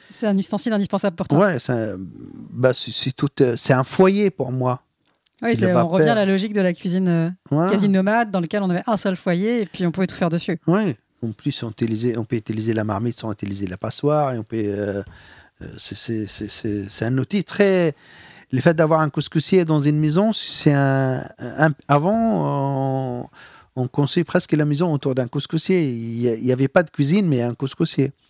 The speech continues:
Speaker 2: Et donc, c'est un outil très, très, très symbolique pour moi. Et, euh, si on revient au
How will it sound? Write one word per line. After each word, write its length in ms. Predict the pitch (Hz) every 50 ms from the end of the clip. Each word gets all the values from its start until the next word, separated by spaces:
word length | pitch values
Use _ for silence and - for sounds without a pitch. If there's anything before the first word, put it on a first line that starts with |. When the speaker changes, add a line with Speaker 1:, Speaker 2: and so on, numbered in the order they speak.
| _ _ _ _ - - - - - - - -
Speaker 2:
Et 60 | 123
donc, 200 | 117 165 180 175
c'est 100 | - -
un 120 | 147 147 156
outil 220 | 151 - 208 190 -
très, 180 | - - 226
très, 220 | - - - 180 170
très 340 | - - 175 170 165 160 147
symbolique 480 | - 170 165 156 165 180 190 170 - _
pour 200 | - 139 127 123
moi. 340 | 135 147 156 175 214 285 302 _ _ _ - - - - - - - - - - - -
Et, 320 | 131 131 135 143 139 139 135
euh, 560 | 131 131 131 131 127 127 127 127 127 127 127
si 140 | - - 190
on 100 | 170 147
revient 400 | 170 165 151 170 175 165 151 143
au 400 | 139 131 120 120 117 107 104